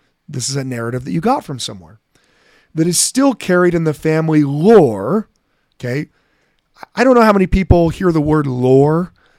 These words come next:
and immediately say, "Oh yeah, that absolutely happened." In fact, the term folklore has kind of a negative connotation in our society today.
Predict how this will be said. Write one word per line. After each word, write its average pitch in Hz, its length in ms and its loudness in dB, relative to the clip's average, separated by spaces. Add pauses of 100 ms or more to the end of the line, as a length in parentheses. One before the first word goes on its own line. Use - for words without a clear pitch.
(120)
and 135 160 -8
immediately 151 500 -4
say, 143 260 -4
"Oh 143 140 2
yeah, 131 300 0
that 139 260 -2
absolutely 151 680 0
happened." 131 600 -12 (880)
In 135 120 -12
fact, 160 340 -4
the 147 100 -8
term 175 280 -4
folklore 139 720 0
has 151 420 -8 (540)
kind 277 220 -10
of 339 100 -8
a 247 60 -4
negative 180 600 -4
connotation 117 680 -12
in 113 100 -12
our 104 140 -12
society 98 460 -12
today. 95 160 -18